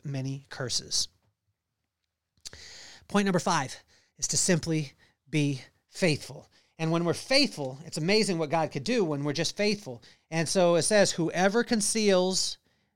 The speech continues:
their sins does not prosper, but one who confesses and renounces them finds mercy. It's not about being perfect. It's about calling it out. I think the greatest person in the world at calling themselves out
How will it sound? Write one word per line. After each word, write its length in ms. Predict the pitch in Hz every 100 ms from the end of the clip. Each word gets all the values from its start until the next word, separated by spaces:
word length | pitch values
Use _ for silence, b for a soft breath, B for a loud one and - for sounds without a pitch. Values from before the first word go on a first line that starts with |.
| _
their 280 | 143 170 180
sins 520 | - 190 165 156 147
does 220 | - 131
not 260 | 139 151 160
prosper, 460 | 170 147 135 156 143
but 180 | 135
one 240 | 131 143 147
who 140 | 170
confesses 640 | 170 175 - 147 135 139
and 180 | 135 127
renounces 480 | 127 139 160 147 117
them 220 | 131 123
finds 360 | 113 143 135 120
mercy. 440 | 139 135 - 120 B B B
It's 100 | 156
not 160 | 156
about 220 | 151 156
being 180 | 143 147
perfect. 480 | - 202 - 123 117 B B B
It's 120 | 180
about 320 | 147 147 -
calling 400 | - 160 156 151
it 80 | 156
out. 220 | 151 135
I 60 | 127
think 200 | 170 151
the 80 |
greatest 340 | 123 151 151 -
person 300 | 156 151 147
in 80 | 131
the 40 |
world 280 | 131 160 160
at 80 | 131
calling 340 | 156 151 147
themselves 400 | 143 - 156 147
out 280 | 190 220